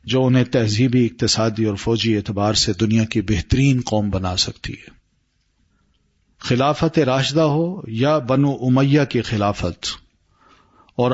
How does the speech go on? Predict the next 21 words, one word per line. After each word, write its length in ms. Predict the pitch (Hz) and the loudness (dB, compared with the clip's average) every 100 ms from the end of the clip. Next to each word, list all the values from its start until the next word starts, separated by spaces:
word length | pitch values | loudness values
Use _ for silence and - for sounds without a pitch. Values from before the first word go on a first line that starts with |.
| - | 2
اندلس 540 | 160 170 185 175 - | 4 4 4 2 2
میں 220 | 156 151 151 | 2 2 2
ان 240 | 135 139 | 2 2
کا 160 | 143 - | 0 0
آٹھ 340 | 135 143 143 - | 0 2 2 2
سو 220 | - 120 | 0 0
سالہ 380 | - 110 113 113 | 0 0 2 0
اقتدار 760 | 107 - 127 - 107 107 110 | 0 -2 -4 -2 0 2 0
ہو، 280 | 98 98 85 - _ _ | -2 -8 -12 -16 _ _
یا 100 | 131 | -4
خلافت 560 | 110 123 123 127 139 117 | -2 0 0 0 -2 0
بنو 360 | 113 113 117 98 | 2 4 2 2
عباس 440 | 98 104 113 - | 0 0 2 0
ہو، 240 | 101 82 - _ - - - _ | -4 -8 -12 _ -20 -20 -20 _
یا 120 | 135 151 | 0 2
خلافت 580 | 151 139 143 151 151 | 2 2 0 -2 0
عثمانی، 640 | 147 131 - 117 120 117 98 - _ _ _ _ _ _ | 0 0 2 4 4 2 -2 -12 _ _ _ _ _ _
یا 260 | 110 135 156 | -2 0 2
سرزمین 680 | - 151 131 139 143 160 | 0 0 2 2 4 4
ہند 320 | 147 113 135 135 - | 4 4 2 2 0
پر 180 | 120 | -2